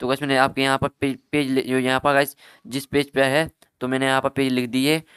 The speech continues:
तो आपको यहाँ पर पेज लिख, यहाँ पर लिखे मर रहे हैं, यानी कि इस पूरा आपका रियल कोई फेक पेज नहीं है। और फिर अथवा आता है ज्वार भाटा की तीन मात लिखिए। तो गाइस मैंने आपका पूरा सॉल्यूशन कर लिया। आप गाइस आपका सॉल्यूशन नेक्स्ट वीडियो आने वाला है, जल्दी से आप चैनल को सब्सक्राइब कर लीजिए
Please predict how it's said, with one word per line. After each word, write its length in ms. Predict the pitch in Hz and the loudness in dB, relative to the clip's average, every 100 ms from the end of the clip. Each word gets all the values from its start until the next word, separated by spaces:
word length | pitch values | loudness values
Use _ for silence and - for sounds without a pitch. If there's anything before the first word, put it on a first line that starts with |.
| _ _ | _ _
तो 100 | 131 | 2
आपको 380 | 135 135 131 135 | 4 6 4 4
यहाँ 200 | 139 143 | 2 2
पर 60 | - | 0
पेज 140 | 143 | -2
लिख, 160 | 131 127 131 - | -2 -4 -6 -4
यहाँ 220 | 127 127 | -2 0
पर 100 | 139 | 0
लिखे 220 | 127 131 | -2 -2
मर 140 | 123 | 0
रहे 140 | 120 120 | 2 2
हैं, 140 | 117 | 0
यानी 180 | 127 139 | 0 0
कि 60 | 143 | 0
इस 80 | |
पूरा 220 | - 139 135 | 2 4 4
आपका 140 | 135 | 4
रियल 200 | 135 135 | 2 0
कोई 140 | 139 | -2
फेक 200 | 139 139 | -4 -4
पेज 180 | 131 135 | -2 -2
नहीं 160 | 123 147 | -2 -4
है। 100 | 156 - - - _ - _ - | -6 -12 -20 -20 _ -20 _ -10
और 60 | - | -2
फिर 100 | 131 | 0
अथवा 280 | 139 147 143 | 2 4 4
आता 180 | 143 | 4
है 80 | 151 | 2
ज्वार 180 | 139 139 | 4 2
भाटा 260 | 135 131 135 | 2 2 0
की 120 | 131 | -2
तीन 220 | - 139 | -6 -2
मात 220 | 135 135 | 0 -2
लिखिए। 180 | 131 139 | -2 -2
तो 60 | 147 | -2
गाइस 120 | 139 | 0
मैंने 120 | 139 | 2
आपका 120 | 139 | 2
पूरा 220 | 131 139 131 | 2 0 2
सॉल्यूशन 280 | 135 139 | 0 0
कर 100 | 131 | 2
लिया। 340 | 131 135 151 160 - - - | 2 4 4 2 -4 -20 0
आप 120 | 131 | 2
गाइस 120 | 131 139 | 2 0
आपका 220 | 143 139 135 | 0 -2 -2
सॉल्यूशन 480 | 139 139 131 131 131 | 0 0 2 2 2
नेक्स्ट 200 | 135 135 | 0 0
वीडियो 160 | 131 | 2
आने 200 | 131 127 | 4 4
वाला 120 | 135 135 | 4 2
है, 60 | |
जल्दी 180 | 131 135 | 2 0
से 80 | 139 | 0
आप 100 | 123 | 0
चैनल 200 | 127 127 | 0 0
को 100 | 135 | 0
सब्सक्राइब 160 | 135 | -2
कर 60 | 127 | 0
लीजिए 300 | 131 135 | 2 2